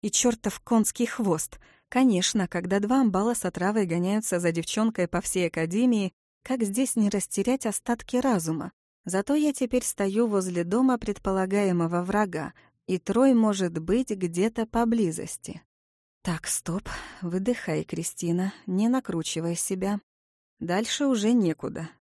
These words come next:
Самое лучшее сейчас — послушаться Игону и отправиться на площадь. Во-первых, вряд ли на меня осмелятся напасть в столь людном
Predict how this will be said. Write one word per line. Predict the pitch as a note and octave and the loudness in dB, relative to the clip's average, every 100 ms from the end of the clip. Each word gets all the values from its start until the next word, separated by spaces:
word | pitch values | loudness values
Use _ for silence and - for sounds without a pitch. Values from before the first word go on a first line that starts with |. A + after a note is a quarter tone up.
| _ | _
Самое | - F#3+ F3 E3+ | -4 0 2 0
лучшее | E3 E3+ - D3+ | 0 -4 -4 -4
сейчас — | - D#3+ - A#3 C4 - - _ | -4 -6 -4 -4 -4 -8 -20 _
послушаться | E3+ - G#3 - F#3 - E3+ E3 | -6 0 0 0 -2 0 0 0
Игону | E3 G#3 B3 C4+ - | 0 2 2 0 -2
и | A#3 | -2
отправиться | B3 - - F3+ F#3 - G3+ | -2 -2 -4 -2 -2 -2 0
на | G#3 A3+ | 0 0
площадь. | A#3+ E3 - - - - _ _ _ _ | -2 -2 -4 -8 -12 -18 _ _ _ _
Во-первых, | A#3 C4 F#3 C3+ C#3+ - | -2 0 0 0 -6 -6
вряд | G3 C4 G#3+ | 0 0 2
ли | G3 | 0
на | |
меня | F#3+ F#3+ F#3 F3 | 2 0 0 -2
осмелятся | - F#3 F3 E3+ E3 | 0 0 0 -2 -2
напасть | E3 - F3 - | -2 -2 -6 -4
в | - | -8
столь | - F3 | -2 -2
людном | E3+ F3+ F3 D#3+ D#3+ | 0 0 0 2 2